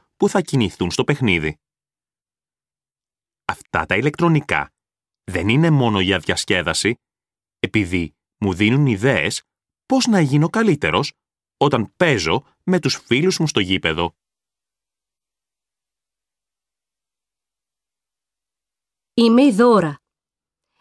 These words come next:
Speaker 2: Και στο θέμα των ηλεκτρονικών, οι γονείς μου είναι αυστηροί. Τα απαγορεύουν στο σπίτι, επειδή θα με κάνουν να αφήσω το διάβασμα. Αυτό δεν με ενοχλεί,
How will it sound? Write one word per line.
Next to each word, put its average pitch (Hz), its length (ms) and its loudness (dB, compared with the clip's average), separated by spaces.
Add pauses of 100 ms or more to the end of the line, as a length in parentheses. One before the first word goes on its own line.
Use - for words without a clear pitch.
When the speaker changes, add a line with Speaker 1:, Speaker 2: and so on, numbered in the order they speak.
(140)
Speaker 2:
Και 214 100 -2
στο 185 180 -2
θέμα 196 300 2
των 254 160 4
ηλεκτρονικών, 180 880 0 (200)
οι 220 100 0
γονείς 196 420 2
μου 269 160 4
είναι 254 200 6
αυστηροί. 208 500 2 (880)
Τα 247 100 2
απαγορεύουν 226 580 2
στο 190 140 -2
σπίτι, 156 500 -6 (460)
επειδή 202 320 0
θα 302 160 2
με 277 120 4
κάνουν 285 340 4
να 269 120 4
αφήσω 262 320 0
το 302 100 0
διάβασμα. 214 600 2 (1400)
Αυτό 202 380 2
δεν 208 140 4
με 285 80 6
ενοχλεί, 175 540 2